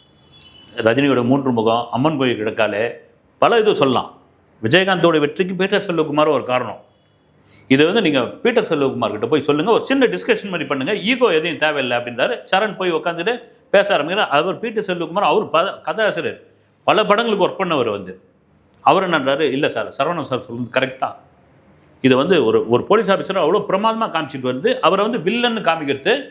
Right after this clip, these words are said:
அது வந்து எழுபதுகள்ல எடுபடும், இந்த கதைக்கு அது பொருந்தாது" அப்படின்னு சொல்லி அவர் சில ஐடியாஸ் எல்லாம் சொல்லி அந்த ஸ்கிரிப்ட்ல மாற்றம் செய்யறாரு. அதுல சரணுக்கு உடன்பாடு இல்லை. ஆனால் படம் வருது.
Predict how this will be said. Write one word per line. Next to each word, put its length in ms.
அது 120
வந்து 200
எழுபதுகள்ல 520
எடுபடும், 500
இந்த 220
கதைக்கு 300
அது 140
பொருந்தாது" 600
அப்படின்னு 140
சொல்லி 200
அவர் 180
சில 320
ஐடியாஸ் 260
எல்லாம் 180
சொல்லி 180
அந்த 160
ஸ்கிரிப்ட்ல 440
மாற்றம் 360
செய்யறாரு. 440
அதுல 380
சரணுக்கு 280
உடன்பாடு 520
இல்லை. 280
ஆனால் 320
படம் 280
வருது. 420